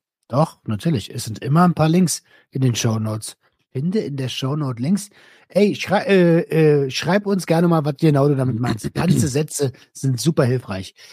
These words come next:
Speaker 1: Ähm, keine Frage zum Thema, äh, warte mal. Keine Frage zum Aber-Aber-Thema Porno. Bin krass süchtig und teils auch richtig harte Dinger. Auch bei Frauen absolutes Thema.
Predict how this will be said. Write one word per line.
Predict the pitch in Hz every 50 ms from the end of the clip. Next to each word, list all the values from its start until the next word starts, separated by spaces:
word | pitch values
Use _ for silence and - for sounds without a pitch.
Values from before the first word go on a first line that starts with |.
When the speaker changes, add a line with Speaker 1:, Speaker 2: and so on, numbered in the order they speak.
| _ _ _ _ _ _ _ _ _
Speaker 1:
Ähm, | 170 156 151 156 156 156 131 -
keine | - 165 202 220 185
Frage | - - 139 156 185 208 220 240 247 254 254 254 240 - _
zum | - - - 180 165 -
Thema, | - - 185 196 202 208 220 233 226 226 240 - _
äh, | - 165 170 135
warte | 160 165 151
mal. | 127 101 - - _ _ _ _ _
Keine | - 160 175 160
Frage | - - 143 147 170 190 202 208 196 - _ _ _ _ _ _ _ _ _ _ _ _ _ _
zum | - 196 220 226 - - _ _ _ _ _
Aber-Aber-Thema | - 160 196 214 226 208 - - 139 160 175 175 185 180 165 - - 165 151 156 143 131
Porno. | 120 - 135 143 165 196 214 226 240 240 240 _ _ _ _ _ _ _ _ _ _
Bin | 165 156 151
krass | - - 170 165 -
süchtig | - 139 120 - - 120 107 - - - _ _ _ _ _ _ _
und | _ - 143 143 123 -
teils | 143 147 165 160 -
auch | - 156 139 - -
richtig | 160 170 151 - 165 143 - -
harte | 135 143 139 139 139
Dinger. | 127 135 139 135 127 117 104 92 - _ _ _ _ _ _ _ _
Auch | 131 156 147
bei | 131 - 151 143 135
Frauen | 123 - - - - 139 143 151 160 156 156 -
absolutes | - 127 143 135 - - 151 147 139 131 131 120 -
Thema. | - 123 117 107 92 85